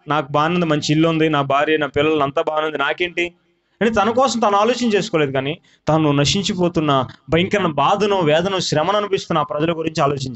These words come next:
చేశాడు. ఎందుకంటే చాలా మంది ఎలా ఉంటుందంటే, "నా మట్టుకు నేను రక్షించబడ్డాను కదా, నేను మందిరానికి వస్తున్నాను చాలులే." కనీసం తన భర్త రావట్లేదని, తన పిల్లలు రావట్లేదని బాధ కూడా, భారం కూడా ఉండదు కొంతమందికి.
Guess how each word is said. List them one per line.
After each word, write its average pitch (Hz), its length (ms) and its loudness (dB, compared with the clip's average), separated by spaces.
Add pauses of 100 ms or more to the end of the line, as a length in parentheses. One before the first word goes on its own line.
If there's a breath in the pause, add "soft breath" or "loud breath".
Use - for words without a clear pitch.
చేశాడు. 113 260 -4
ఎందుకంటే 190 520 -4
చాలా 208 120 2
మంది 220 200 2
ఎలా 185 100 2
ఉంటుందంటే, 185 440 0
"నా 175 120 -2
మట్టుకు 180 280 -2
నేను 185 160 0
రక్షించబడ్డాను 175 560 -2
కదా, 175 180 -6 (760)
నేను 151 100 0
మందిరానికి 175 380 2
వస్తున్నాను 170 340 0
చాలులే." 160 320 2 (460 soft breath)
కనీసం 233 480 2
తన 220 140 0
భర్త 156 340 0
రావట్లేదని, 202 640 2
తన 190 160 0
పిల్లలు 175 280 0
రావట్లేదని 185 460 0
బాధ 151 300 0
కూడా, 190 220 -2
భారం 156 280 0
కూడా 165 180 -10
ఉండదు 143 160 -6
కొంతమందికి. 127 500 -8